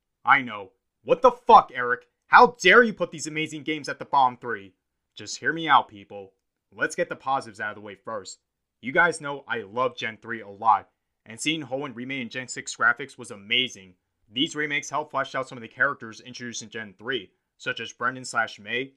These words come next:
and Wally. I loved having the option to fly around Hoenn on Mega Latios or Mega Latias,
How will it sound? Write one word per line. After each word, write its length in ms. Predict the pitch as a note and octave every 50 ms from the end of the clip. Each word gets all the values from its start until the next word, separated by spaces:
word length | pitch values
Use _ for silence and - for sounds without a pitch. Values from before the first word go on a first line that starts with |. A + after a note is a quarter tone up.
| _
and 180 | - A2 G#2 F#2
Wally. 420 | G#2 A2+ B2+ A#2+ G2 F#2 F#2 F2+ _ _ _ _ _ _ -
I 160 | A#2+ B2+ C3+
loved 320 | A2+ G2+ A2 C3 D#3+ D#3+ -
having 220 | C3+ C#3 C#3 C3
the 120 | C3 B2+ B2+
option 340 | A#2 B2+ B2+ - - C3
to 60 | G#2+ _
fly 180 | B2+ A#2+ B2
around 280 | A#2+ A#2 A2+ A2+ G#2+ F#2+
Hoenn 320 | A2 C3+ C3+ A#2+ A2 G#2
on 120 | G#2+ G#2+ G#2
Mega 200 | A2 A#2 A2 G#2+
Latios 480 | G2 G#2 A2 A#2+ B2+ C3+ C3+ C3 C3
or 60 | B2
Mega 220 | G#2+ A2 A2+ G2+ G2+
Latias, 600 | G2 A2+ B2+ C3 A#2+ G2+ F#2+ G2 G2 G2 - -